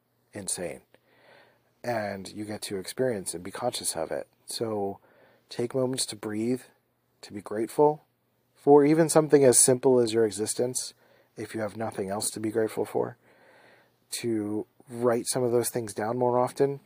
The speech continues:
to track all of the positives, to track all of the things that you've overcome, 'cause we've all overcome things. Even if that means, like, learning to walk when you were a kid, you know, there's something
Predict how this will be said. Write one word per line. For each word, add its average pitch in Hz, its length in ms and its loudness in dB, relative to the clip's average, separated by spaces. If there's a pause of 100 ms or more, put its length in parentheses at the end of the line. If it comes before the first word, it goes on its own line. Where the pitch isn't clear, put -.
(120)
to 98 180 -12
track - 580 -4
all 131 200 4
of 123 120 0
the 117 80 -2
positives, 123 800 0 (420)
to 127 100 -8
track 156 360 6
all 143 180 10
of 123 60 6
the 123 100 2
things 135 280 4
that 110 120 0
you've 107 160 0
overcome, 101 640 0 (760)
'cause 90 200 -12
we've 98 160 -8
all 120 260 8
overcome 107 460 2
things. - 480 -8 (1400)
Even 110 220 -2
if 113 120 -4
that 107 140 0
means, 107 280 -6
like, 98 180 -8
learning 98 320 -10
to 95 140 -12
walk 90 400 -8
when 92 100 -12
you 90 100 -10
were 85 140 -8
a 82 60 -12
kid, - 320 -12 (920)
you 92 140 -10
know, 90 240 -10 (1040)
there's 110 200 -4
something 110 580 -2